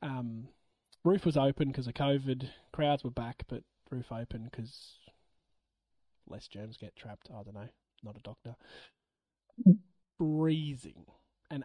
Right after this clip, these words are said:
Adelaide did not offer a yelp. Um, so,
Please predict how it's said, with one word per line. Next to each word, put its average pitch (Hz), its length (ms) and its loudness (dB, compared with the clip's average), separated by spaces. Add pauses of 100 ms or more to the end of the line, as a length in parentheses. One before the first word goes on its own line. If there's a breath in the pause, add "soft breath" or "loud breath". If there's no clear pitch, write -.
Adelaide 143 540 -2
did 135 160 -2
not 135 300 -2
offer 117 360 -14
a 101 40 -18
yelp. 98 380 -18 (500)
Um, 107 360 -20 (2250)
so, 107 320 -10